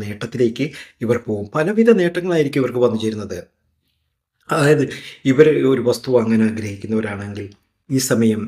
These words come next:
ഇവരെ ബന്ധുക്കൾ, ഏഹ്, അല്ലെങ്കിൽ സുഹൃത്തുക്കൾ, അല്ലെങ്കിൽ സഹപ്രവർത്തകർ, ഏഹ്, എന്നിവരുമായിട്ടൊക്കെ നല്ലൊരു ബന്ധം ഉ-, ഉണ്ടായി അനുകൂലമായ പല നല്ല കാര്യങ്ങളും ഇവരുടെ ജീവിതത്തിൽ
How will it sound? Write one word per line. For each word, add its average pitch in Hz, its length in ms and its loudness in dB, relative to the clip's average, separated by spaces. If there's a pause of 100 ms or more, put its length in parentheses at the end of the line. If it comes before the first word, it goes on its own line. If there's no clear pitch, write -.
(300)
ഇവരെ 113 200 0
ബന്ധുക്കൾ, 107 600 -4 (240)
ഏഹ്, 107 240 -2
അല്ലെങ്കിൽ 110 300 -6
സുഹൃത്തുക്കൾ, 110 640 -8
അല്ലെങ്കിൽ 113 320 0
സഹപ്രവർത്തകർ, 110 880 -4 (460)
ഏഹ്, 120 240 4 (140)
എന്നിവരുമായിട്ടൊക്കെ 151 760 -2
നല്ലൊരു 131 440 -2
ബന്ധം 120 500 -2 (240)
ഉ-, 123 160 -2
ഉണ്ടായി 113 420 0 (340)
അനുകൂലമായ 143 880 -2 (260)
പല 123 260 -2 (100)
നല്ല 127 340 -4
കാര്യങ്ങളും 120 720 0
ഇവരുടെ 117 260 -4
ജീവിതത്തിൽ 110 480 0